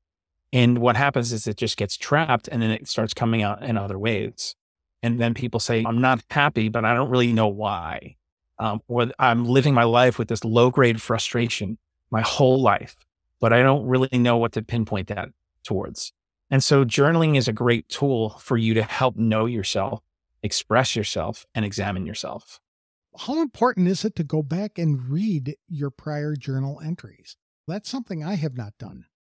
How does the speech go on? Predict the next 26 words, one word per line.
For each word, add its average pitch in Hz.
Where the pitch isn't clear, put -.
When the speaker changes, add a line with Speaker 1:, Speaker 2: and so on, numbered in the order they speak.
Speaker 1:
Yeah, 247
it's -
funny 185
because 143
I 151
always 190
have 147
good 135
intentions 127
with 135
that 131
as 113
well. 143
And 135
there's 147
another 147
piece 135
of 113
that 113
too, 117
where 107
my 123
handwriting 110
is 95
so 110
atrocious 98